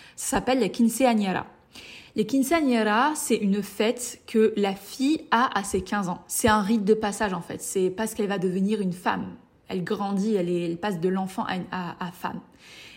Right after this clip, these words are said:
Et donc, dans cette fête, elle est célébrée. Elle célèbre ses quinze ans, elle célèbre la vie, elle célèbre tout ça.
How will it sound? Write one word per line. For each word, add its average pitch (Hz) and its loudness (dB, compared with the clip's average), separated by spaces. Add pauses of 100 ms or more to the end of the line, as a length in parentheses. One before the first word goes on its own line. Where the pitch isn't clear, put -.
Et 214 6
donc, 311 2
dans 208 2
cette 202 -6
fête, 269 -2
elle 196 0
est 180 0
célébrée. 190 -2
Elle 165 -6
célèbre 196 -4
ses 190 -6
quinze 190 -6
ans, 185 -6
elle 175 -10
célèbre 185 -4
la 180 -2
vie, 208 0
elle 185 -2
célèbre 190 -4
tout - -12
ça. - -10